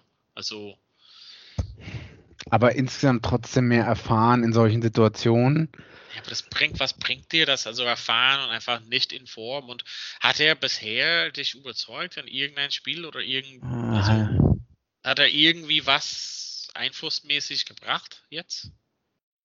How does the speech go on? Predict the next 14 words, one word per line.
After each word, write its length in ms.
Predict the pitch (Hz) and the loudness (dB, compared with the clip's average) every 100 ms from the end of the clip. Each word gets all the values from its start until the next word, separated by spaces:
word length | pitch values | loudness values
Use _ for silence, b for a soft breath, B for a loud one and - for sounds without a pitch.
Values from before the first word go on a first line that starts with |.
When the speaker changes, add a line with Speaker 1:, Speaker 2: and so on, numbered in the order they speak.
| _ _ | _ _
Speaker 2:
Ja, 200 | - 104 | -2 4
nicht, 200 | 110 113 | 4 6
dass 120 | 131 113 | 6 6
ich 100 | 120 | 6
wüsste, 360 | 151 - 135 | 6 8 6
aber 500 | - 113 117 117 - - - - - | 6 4 2 2 -2 -10 -20 -18 -16
Stuart 420 | - 143 120 - | 2 4 4 4
Hogg, 260 | 139 147 139 | 2 2 0
ich 140 | - | -6
weiß 340 | 98 113 131 139 | -6 -4 -2 0
nicht, 320 | 113 107 113 | 0 -2 2
so 140 | 151 | 4
ein 100 | 156 | 4
Typen, 640 | - 170 156 160 160 156 | 4 0 2 4 4 4